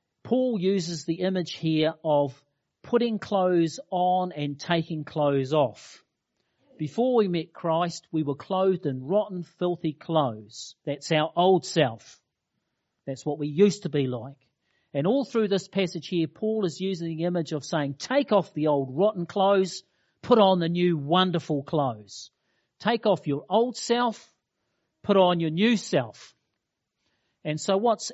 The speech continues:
our new self? What's that all about? Well, the new self is once we realised in our hearts and minds that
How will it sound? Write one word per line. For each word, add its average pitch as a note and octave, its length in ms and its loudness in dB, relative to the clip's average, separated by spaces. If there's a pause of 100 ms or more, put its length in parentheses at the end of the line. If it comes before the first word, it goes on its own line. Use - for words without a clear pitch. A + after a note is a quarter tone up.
our E3 320 0 (340)
new E3 240 2
self? - 640 2 (680)
What's D#3 320 -6
that F3 220 6
all D#3 200 4
about? C3+ 440 -2 (440)
Well, G3+ 160 6
the G#3 80 2
new C4+ 220 6
self F#3+ 380 2
is F3+ 280 2 (400)
once B3+ 400 0
we G#3+ 300 0 (200)
realised D#3+ 840 2
in E3 100 -2
our D#3 160 -2
hearts G3+ 460 -2
and D#3 160 -4
minds E3 800 -2 (580)
that E3+ 220 0